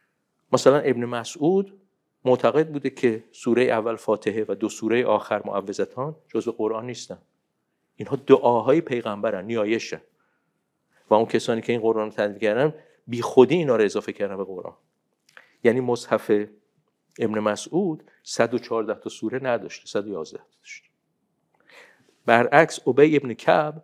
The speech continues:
اینا هم بازم منابع سنی می‌گن، کتاب المصاحف مثلاً سجستانی، دو تا سوره اضافه داشته نسبت به، یعنی صد و شونزده تا سوره بوده که اینها رو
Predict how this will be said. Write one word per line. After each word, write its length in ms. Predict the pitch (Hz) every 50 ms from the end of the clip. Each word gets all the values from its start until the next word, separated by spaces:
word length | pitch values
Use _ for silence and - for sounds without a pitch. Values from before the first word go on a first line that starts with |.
| _ _
اینا 140 | - 127 127
هم 60 | 120
بازم 300 | 117 113 117 110 107 95 - _
منابع 440 | 117 107 101 101 92 95 92 98 101 - _ _ _ _ _ _ _ _ _ _ _ _ _ _ _ _
سنی 360 | - - - 101 95 110 156
می‌گن، 240 | 165 139 117 113 95
کتاب 300 | - - 98 - - 98
المصاحف 460 | 101 98 98 90 - - 90 90 -
مثلاً 280 | 117 101 90 - 90 90
سجستانی، 720 | - - 90 87 85 - - - 85 82 101 120 139 143 _ _ _ _ _ _ _ _ _ _ _ _ _ _ _ _ _ _ _ _ _ _ _ _ _ - 113 107 98
دو 160 | 151 185 214
تا 440 | - - 170 160 160 156 156 - _ _ _ _ _ _ _ _ _ _ _ _ _ _ _ _ _ _ _ _ -
سوره 540 | - - - - 156 151 135 123 127 147 -
اضافه 340 | 139 117 117 107 - 139 131
داشته 280 | 127 107 - - 104
نسبت 360 | 101 95 - - 98 95 -
به، 220 | - 95 95 - _ _ _ _ _ -
یعنی 120 | 98 110
صد 200 | - 135 131 139
و 40 | 139
شونزده 460 | - - 127 107 95 104 117 117 120
تا 180 | 120 - - - _ _ _ _
سوره 280 | - - 90 87 85 87
بوده 220 | - _ _ _ _ _ _ _ _ _ _ _ _ _ _ _ _ _ _ -
که 100 | - 117
اینها 280 | 113 113 110 131 135
رو 320 | 151 170 175 180 175 -